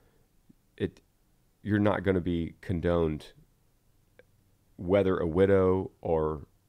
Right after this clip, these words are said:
or whether you're just single outside of marriage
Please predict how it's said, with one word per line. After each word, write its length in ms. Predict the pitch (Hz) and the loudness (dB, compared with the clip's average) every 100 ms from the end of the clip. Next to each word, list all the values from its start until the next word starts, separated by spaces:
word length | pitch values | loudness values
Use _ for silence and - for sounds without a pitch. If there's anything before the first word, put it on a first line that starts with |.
| _ _ _ _ - | _ _ _ _ -20
or 180 | - - | -16 -6
whether 280 | 90 85 | -4 -2
you're 220 | 85 82 78 | -4 -6 -10
just 240 | - 85 - | -10 -10 -4
single 480 | 104 95 78 69 - _ _ _ _ - | -2 -2 -2 -6 -10 _ _ _ _ 0
outside 640 | 87 - - - 87 87 | 0 0 -6 0 0 0
of 160 | 85 87 | -4 -6
marriage 880 | 87 87 82 - - - - - | -4 -2 -2 -4 -10 -14 -18 -20